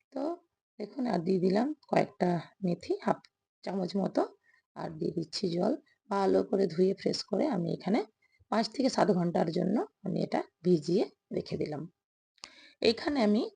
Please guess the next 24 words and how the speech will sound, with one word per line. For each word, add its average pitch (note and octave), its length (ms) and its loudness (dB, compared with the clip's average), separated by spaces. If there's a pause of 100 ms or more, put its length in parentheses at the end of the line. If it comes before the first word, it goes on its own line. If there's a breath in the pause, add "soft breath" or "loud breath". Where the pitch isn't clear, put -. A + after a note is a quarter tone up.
(160)
ধোসার F#3 400 2
পুর A#3 200 2
বানাবো A3+ 400 2 (600 soft breath)
আলু F#3+ 200 -2
দিয়ে, G#3 220 2
তার D#3+ 220 -2
জন্য E3+ 300 -2
কড়াই E3 300 2
বসিয়ে F3 380 -2
নিয়ে F3 200 4
নিলাম D#3+ 240 -2
এখানে E3+ 300 -2
সরষের E3 520 -4
তেল, - 180 2 (760 loud breath)
সরি, - 300 -4 (140)
রিফাইন E3+ 400 2
তেল। - 160 -2 (160)
তারপরে F3 380 0
দিয়ে D#3 220 0
দিলাম G3 220 2 (440 soft breath)
এক G#3 180 -2
চামচ A3 360 2 (440)
বড় E3+ 220 4
সরষে, - 460 0